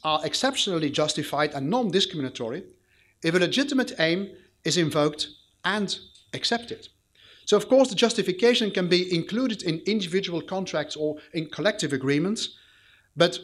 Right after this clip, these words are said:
merely invoking a legitimate aim is not enough. It's never enough. A concrete assessment is always necessary. So a legitimate aim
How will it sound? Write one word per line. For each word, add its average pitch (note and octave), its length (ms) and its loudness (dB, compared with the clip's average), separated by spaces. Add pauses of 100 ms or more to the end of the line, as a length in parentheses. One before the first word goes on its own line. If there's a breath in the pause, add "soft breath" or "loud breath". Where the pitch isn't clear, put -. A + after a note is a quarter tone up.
merely G3+ 480 6
invoking D3+ 800 0 (680)
a C3+ 60 -2
legitimate D3 460 -2
aim C3+ 280 -8 (340)
is C3+ 120 -4
not D3 200 0
enough. D3+ 320 -4
It's D3 160 -6
never F3+ 200 -2
enough. E3 360 -2 (440 soft breath)
A - 40 -10
concrete A#3 540 2
assessment D3+ 600 -4
is C#3+ 140 0
always D3 320 2
necessary. C#3 540 -6 (260 loud breath)
So - 180 0
a - 0 -
legitimate A#3 560 0
aim F3 360 0